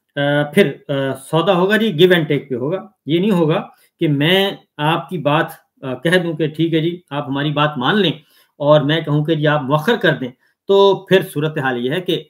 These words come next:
मौखर तो तब होगा जब आप भी,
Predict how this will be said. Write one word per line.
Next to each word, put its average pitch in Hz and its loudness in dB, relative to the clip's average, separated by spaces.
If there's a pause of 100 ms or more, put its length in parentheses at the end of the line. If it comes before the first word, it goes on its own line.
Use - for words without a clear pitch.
मौखर 147 -4
तो 147 -4
तब 156 -6
होगा 156 -4 (400)
जब 208 6 (140)
आप 160 6
भी, 180 2